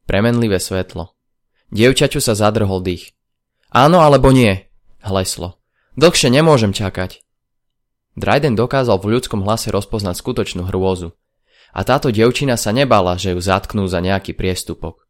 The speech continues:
Obávala sa o život. Svetlo okolo dún zosilnelo a Dryden odrazu pochopil, čo vidí. Z protiľahlej strany sa na hrebeň blížili ľudia s baterkami.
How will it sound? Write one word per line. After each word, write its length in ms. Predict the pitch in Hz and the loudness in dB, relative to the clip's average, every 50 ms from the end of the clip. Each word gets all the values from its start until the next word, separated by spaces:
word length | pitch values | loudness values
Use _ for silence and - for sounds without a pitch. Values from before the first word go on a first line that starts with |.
| _ _ - | _ _ -4
Obávala 480 | 117 113 113 110 104 98 85 85 87 | -2 2 2 2 2 2 0 -2 -2
sa 160 | - - 90 | -4 -4 -4
o 80 | 85 98 | -2 -2
život. 400 | 101 95 92 82 82 85 - - - _ _ _ _ _ _ _ _ _ _ _ _ _ _ _ _ _ _ _ - - | -4 -4 -6 -10 -12 -14 -16 -20 -20 _ _ _ _ _ _ _ _ _ _ _ _ _ _ _ _ _ _ _ -20 -14
Svetlo 480 | - - - - 151 - - 139 120 127 | -12 -6 -2 -2 -2 0 2 2 2 2
okolo 240 | - 147 123 117 104 | 2 0 0 0 0
dún 240 | 98 107 113 110 92 | 0 0 0 0 0
zosilnelo 720 | 95 95 - - 117 113 113 117 117 120 127 123 117 - | 0 -2 -2 -2 -4 -4 -4 -2 -2 -2 -4 -4 -4 -6
a 80 | - 98 | -4 0
Dryden 400 | 92 104 104 113 113 117 107 82 | 2 4 4 4 4 2 2 0
odrazu 320 | 107 110 123 120 113 104 | 0 2 2 0 0 -2
pochopil, 640 | - - 101 104 - 127 120 - 123 123 117 113 107 - | -2 -4 -4 -2 -2 -2 -2 -2 -2 -2 -2 -4 -8 -10
čo 160 | - - 101 92 | -8 -6 -6 -4
vidí. 400 | 95 95 90 82 85 87 - _ _ _ _ _ _ _ | -4 -4 -6 -8 -10 -12 -14 _ _ _ _ _ _ _
Z 160 | - - - | -12 -4 0
protiľahlej 560 | - 101 104 - 123 117 120 123 127 123 110 | 2 2 2 4 4 4 4 4 4 2 0
strany 400 | 104 - - 117 104 107 113 117 | 0 0 0 0 2 2 2 2
sa 160 | 117 - 110 98 | 0 -2 -2 -2
na 160 | 98 95 95 | -2 0 0
hrebeň 320 | 113 127 139 143 127 104 | 0 0 0 0 0 0
blížili 480 | 90 98 107 117 117 131 139 127 104 92 | 0 0 0 0 0 0 0 0 -2 -2
ľudia 240 | 95 104 107 104 90 | -2 -2 -2 -2 -4
s 80 | 90 | -4
baterkami. 640 | 90 87 95 - - 87 82 - - 85 85 82 82 | -4 -6 -6 -4 -6 -8 -8 -8 -12 -12 -12 -12 -14